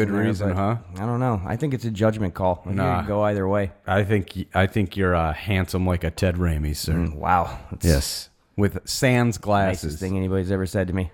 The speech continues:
Speaker 1: He really looks like Steve from, uh, American Dad, if you've ever seen that cartoon.
Speaker 2: Uh, Steve, is he the main character? The, uh, titular American Dad?
Speaker 1: He's the American Dad's American boy.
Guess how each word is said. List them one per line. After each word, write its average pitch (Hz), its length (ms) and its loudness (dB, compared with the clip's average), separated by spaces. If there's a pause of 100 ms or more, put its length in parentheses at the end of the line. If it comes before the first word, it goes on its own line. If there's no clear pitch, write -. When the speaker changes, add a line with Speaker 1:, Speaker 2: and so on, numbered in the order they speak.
(120)
Speaker 1:
He 180 840 0
really 165 600 0
looks 160 380 -4
like 143 320 2
Steve 117 800 0 (160)
from, 92 380 0
uh, 85 520 2 (220)
American 92 580 2
Dad, 82 520 2
if 82 160 -4
you've 80 160 -4
ever 82 200 2
seen 87 240 2
that 85 200 2
cartoon. 80 520 2 (240)
Speaker 2:
Uh, 82 460 4 (360)
Steve, 110 760 -2
is 85 120 -4
he 104 100 -2
the 104 120 0
main 107 240 0
character? 120 500 0
The, 104 420 0
uh, 95 40 0
titular 110 560 -2
American 107 520 -2
Dad? 113 360 -2
Speaker 1:
He's 113 160 -2
the 127 80 0
American 113 440 0
Dad's 95 360 0
American 87 520 -2
boy. 82 360 0